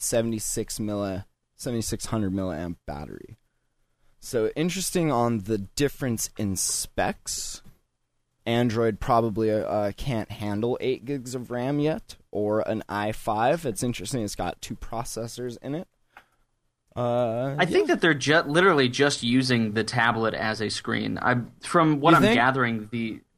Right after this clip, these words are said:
Speaker 2: the Windows piece is in the base. So when you pop that,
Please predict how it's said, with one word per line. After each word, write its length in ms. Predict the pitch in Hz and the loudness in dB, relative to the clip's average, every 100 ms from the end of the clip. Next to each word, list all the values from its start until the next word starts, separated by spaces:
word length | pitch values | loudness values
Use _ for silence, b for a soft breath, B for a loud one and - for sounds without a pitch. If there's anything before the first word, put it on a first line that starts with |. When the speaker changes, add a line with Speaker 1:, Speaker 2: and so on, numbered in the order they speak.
| _ _ _ 139 | _ _ _ -2
Speaker 2:
the 120 | 143 | 2
Windows 340 | 175 247 160 | 4 6 4
piece 300 | - 165 135 | 0 -4 -2
is 140 | 123 123 | -4 -4
in 320 | 175 165 139 | -2 0 0
the 80 | 104 | 0
base. 680 | 117 117 - 123 - - - _ _ _ _ _ _ _ _ _ _ | 0 0 0 -4 -4 -6 -10 _ _ _ _ _ _ _ _ _ _
So 160 | - 143 | 0 4
when 100 | 143 | 6
you 120 | 127 | 4
pop 340 | - 175 180 | 4 4 6
that, 240 | 151 127 | 4 2